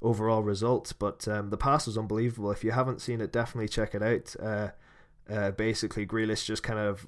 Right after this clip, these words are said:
coming in off the left and Watkins making a kind of diverted run, um,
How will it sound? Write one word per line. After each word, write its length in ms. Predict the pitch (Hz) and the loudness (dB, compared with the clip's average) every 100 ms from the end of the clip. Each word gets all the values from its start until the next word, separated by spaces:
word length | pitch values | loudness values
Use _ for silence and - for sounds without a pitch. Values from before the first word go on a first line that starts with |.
| - | -8
coming 260 | - 113 113 | -4 -2 0
in 140 | 113 | 2
off 200 | 110 - | 2 0
the 80 | 113 | 2
left 340 | 110 117 - 110 | 2 2 0 -2
and 140 | 107 | 0
Watkins 500 | 113 113 - 110 104 | 0 0 -2 -4 -2
making 280 | 107 - 107 | -4 -2 -4
a 100 | 107 | -4
kind 220 | - 110 | -4 -4
of 60 | 113 | 0
diverted 520 | 110 110 113 - 104 | 0 2 0 0 0
run, 260 | 113 120 120 - - - - - - | 2 0 -2 -12 -20 -20 -20 -14 -4
um, 380 | 107 104 104 | -2 0 -2